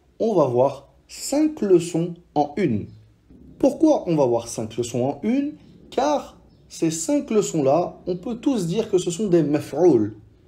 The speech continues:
Mais chacun a sa particularité. Et pour ceci, on va prendre une phrase d'exemple qu'on va expliquer à la suite. Cette phrase-là, c'est « Qara'tu wa-siraja al-kitaba laylan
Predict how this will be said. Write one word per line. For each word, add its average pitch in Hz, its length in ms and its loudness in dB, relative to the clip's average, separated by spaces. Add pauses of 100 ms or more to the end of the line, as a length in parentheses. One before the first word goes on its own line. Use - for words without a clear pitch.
(120)
Mais 294 340 0
chacun 226 680 -4
a 185 120 -2
sa 202 180 -2
particularité. 165 960 -2 (840)
Et 156 80 4
pour 185 120 -2
ceci, 226 240 -2
on 285 80 0
va 175 140 2
prendre 180 220 2
une 120 200 -2
phrase 110 280 -4
d'exemple 202 540 -2
qu'on 170 140 -2
va 160 140 4
expliquer 107 580 -6 (160)
à - 80 -6
la 131 100 -2
suite. 254 600 -4 (440)
Cette 127 200 -4
phrase-là, 226 420 4
c'est « 220 460 2 (320)
Qara'tu 214 640 0 (260)
wa-siraja 170 1200 2 (680)
al-kitaba 196 1000 2 (320)
laylan 233 680 2